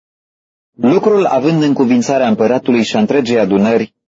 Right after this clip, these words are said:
a hotărât să dea de veste în tot Israelul, de la Beersheba până la Dan,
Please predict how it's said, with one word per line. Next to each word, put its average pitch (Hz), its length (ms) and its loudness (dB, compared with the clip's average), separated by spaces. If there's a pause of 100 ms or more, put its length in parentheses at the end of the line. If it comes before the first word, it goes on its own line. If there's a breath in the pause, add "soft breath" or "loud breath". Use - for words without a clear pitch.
(120)
a 123 200 -2
hotărât 156 400 0
să 160 140 -2
dea 143 120 -2
de 120 140 0
veste 120 320 -2
în - 100 0
tot 156 180 -2
Israelul, 113 520 0
de 104 100 0
la 104 140 0
Beersheba 104 540 -2
până 117 240 -2
la 101 140 0
Dan, 92 380 -2